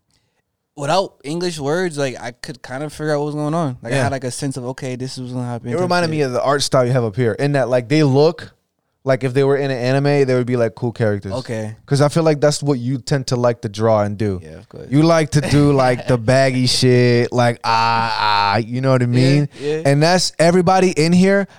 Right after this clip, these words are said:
Speaker 2: dresses like that.
Speaker 1: Yeah.
Speaker 2: Very post-apocalyptic looking and,
Speaker 1: Yeah,
Speaker 2: like,
Speaker 1: yep.
Speaker 2: baggy, I can fuck shit up or whatever the
Speaker 1: Sure.
Speaker 2: case is.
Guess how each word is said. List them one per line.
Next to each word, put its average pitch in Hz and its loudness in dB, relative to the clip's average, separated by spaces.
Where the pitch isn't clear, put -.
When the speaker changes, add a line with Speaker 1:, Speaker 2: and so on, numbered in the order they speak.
Speaker 2:
dresses 135 2
like 117 0
that. - -6
Speaker 1:
Yeah. 107 -10
Speaker 2:
Very 135 4
post-apocalyptic 135 2
looking 117 0
and, 110 0
Speaker 1:
Yeah, 110 -2
Speaker 2:
like, 107 0
Speaker 1:
yep. 113 -10
Speaker 2:
baggy, 139 4
I 127 4
can 127 -2
fuck 123 0
shit 120 0
up 117 4
or 110 -2
whatever 117 2
the 110 0
Speaker 1:
Sure. 101 -10
Speaker 2:
case 110 0
is. 101 0